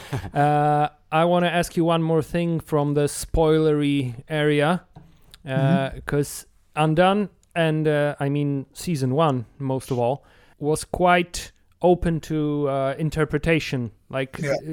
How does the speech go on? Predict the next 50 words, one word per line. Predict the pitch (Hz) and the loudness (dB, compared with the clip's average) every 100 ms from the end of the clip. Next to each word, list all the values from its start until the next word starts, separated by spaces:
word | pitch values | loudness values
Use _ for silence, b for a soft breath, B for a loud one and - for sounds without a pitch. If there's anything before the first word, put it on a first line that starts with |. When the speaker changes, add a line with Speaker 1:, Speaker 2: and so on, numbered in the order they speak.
| - 156 | -12 -12
Speaker 1:
uh, | - | -8
you | 165 185 170 | 0 4 4
as | 151 | 2
a | |
viewer | 143 175 170 147 | 0 2 4 2
could | 147 139 - | 0 -6 -4
interpret | 165 156 - 151 143 | -4 -4 -4 -2 -2
it | 143 | -4
as, | 139 - - | -6 -8 -6
"Yeah, | 160 180 175 | -2 0 0
what | 156 156 | 0 0
I'm | 151 147 | 0 -4
seeing | - 165 156 | -4 -4 -2
is | 147 | -4
happening | - 143 - 139 139 139 - | -6 -6 -4 -4 -4 -6 -8
for | - | -4
real." | 135 156 220 B B B B B - | -2 -4 -8 B B B B B -2
Or | 143 | 2
you | 147 156 | 4 2
Speaker 3:
Mm-hmm. | |
Speaker 1:
could, | 170 156 - 160 151 | 0 -2 0 -2 -2
uh, | |
see | - 180 170 | -2 -2 2
it | 160 | 4
as, | 156 156 156 - - - | 4 2 0 -6 -16 -20
"No, | - 160 156 160 151 | -16 -6 -2 0 2
it | 151 | 2
all, | 151 151 147 | 2 2 -2
it | 160 156 | -4 -2
is | 165 | 2
all | 160 | 2
going | 147 151 143 | 4 4 4
on | 143 139 | 2 2
in | 135 | 0
her | 127 | 0
head. | - 151 151 143 b b b | 0 2 2 0 b b b
It's | 139 139 147 | -4 -4 -2
her | 135 | -2
mental | 143 139 127 135 | 0 -2 -2 0
illness." | 151 139 131 - - b b b b 147 | 2 2 -2 -6 -16 b b b b -6
The | 151 | -2
second | 208 202 214 | 0 2 2
season | - 220 214 226 226 180 - | 2 0 2 2 2 -2 -12
sort | - 180 190 | -2 2 4
of | 196 - - | 4 0 -2
made | 165 175 165 | -2 0 0
that | 175 170 - - | 0 -2 -4 -8
a | 165 | 0
lot | 165 165 - | 2 2 -2
clearer, | - 165 165 208 240 277 247 | -6 -4 0 2 2 2 -2